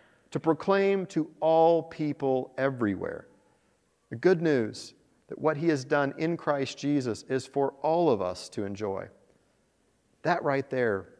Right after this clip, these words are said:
blows my mind every time I think about it.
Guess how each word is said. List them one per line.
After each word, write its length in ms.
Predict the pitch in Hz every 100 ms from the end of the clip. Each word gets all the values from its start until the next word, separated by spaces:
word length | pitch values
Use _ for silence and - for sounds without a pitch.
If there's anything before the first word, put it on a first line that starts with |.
| _ -
blows 520 | 117 113 127 139 135
my 220 | 131 123
mind 460 | 117 107 98 95 95 - -
every 460 | 156 156 143 147 147
time 580 | - 117 110 107 110 104 _ -
I 60 |
think 280 | - 117 104
about 240 | 95 85
it. 80 | 90